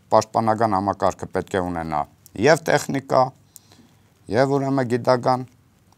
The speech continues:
լավագույն ու վերջին նոր-, նորությունները, և պետք է այդ համակարգում գործեն գործարաններ, ինստիտուտներ, և ուրեմն դրա համար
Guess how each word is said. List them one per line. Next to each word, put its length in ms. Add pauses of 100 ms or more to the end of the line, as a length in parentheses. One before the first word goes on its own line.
(220)
լավագույն 580
ու 80
վերջին 380
նոր-, 240 (260)
նորությունները, 920 (500)
և 220
պետք 280
է 40
այդ 200
համակարգում 600
գործեն 480 (120)
գործարաններ, 840
ինստիտուտներ, 880 (1300)
և 300
ուրեմն 360
դրա 200
համար 440